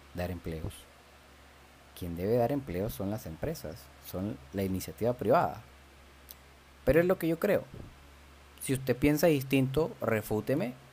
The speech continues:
coménteme, mándeme mensaje, critíqueme, lo que usted quiera. Y yo con gusto respondo.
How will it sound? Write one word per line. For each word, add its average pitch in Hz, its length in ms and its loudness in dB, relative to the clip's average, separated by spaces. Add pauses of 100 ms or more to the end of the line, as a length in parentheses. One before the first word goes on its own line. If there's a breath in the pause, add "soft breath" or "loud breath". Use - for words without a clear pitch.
(140)
coménteme, 120 800 2 (100)
mándeme 113 320 -2
mensaje, 95 540 -4 (100)
critíqueme, 127 600 0
lo 123 140 4
que 113 120 0
usted 147 200 4
quiera. 202 260 4 (680 loud breath)
Y 190 140 0
yo 147 120 8
con 160 160 6
gusto - 240 2
respondo. - 440 4